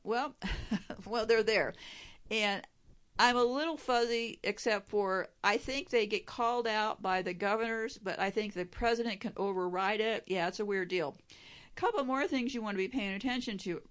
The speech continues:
above here. One, go look for the show I did about, you'll only find it on YouTube. It's called How Food Will Control Us. Um, a couple of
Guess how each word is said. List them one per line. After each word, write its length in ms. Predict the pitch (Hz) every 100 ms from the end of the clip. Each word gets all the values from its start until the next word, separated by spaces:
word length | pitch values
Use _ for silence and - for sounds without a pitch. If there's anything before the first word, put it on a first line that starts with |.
| -
above 320 | 185 175 160
here. 240 | 165 - - - - - - - - - _ - _ -
One, 380 | 214 214 127 - _ _ _ _ _ _ _ - - - - - - - - 190
go 180 | 226
look 240 | 262 247 -
for 120 | 233
the 80 | 208
show 300 | - 220 202
I 160 | 190
did 200 | 185 190
about, 500 | 180 180 170 165 160 -
you'll 180 | 190 196
only 220 | 190 208
find 280 | 233 202 196
it 40 |
on 100 | 170
YouTube. 580 | 170 185 190 190 165 165 -
It's 160 | 165
called 400 | - - 175 170 202
How 200 | 196 180
Food 360 | - 220 220
Will 140 | 196 185
Control 580 | 196 175 196 160 139 -
Us. 180 | - - - - - - - _ -
Um, 320 | 175 165 160 - -
a 80 | 180
couple 380 | 185 254 247 247
of 200 | 214